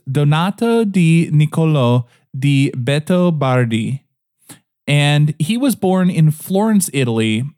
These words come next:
around the year thirteen eighty-six. I say around thirteen eighty-six because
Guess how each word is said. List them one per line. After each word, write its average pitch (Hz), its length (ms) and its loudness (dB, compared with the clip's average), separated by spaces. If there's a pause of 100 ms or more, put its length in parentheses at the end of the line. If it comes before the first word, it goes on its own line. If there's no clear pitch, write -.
(160)
around 180 480 0
the 190 140 -2
year 131 360 2
thirteen 160 560 0
eighty-six. 120 840 -4 (540)
I 233 80 -4
say 330 200 -2
around 147 720 2
thirteen 170 380 0
eighty-six 170 520 0
because 175 360 -2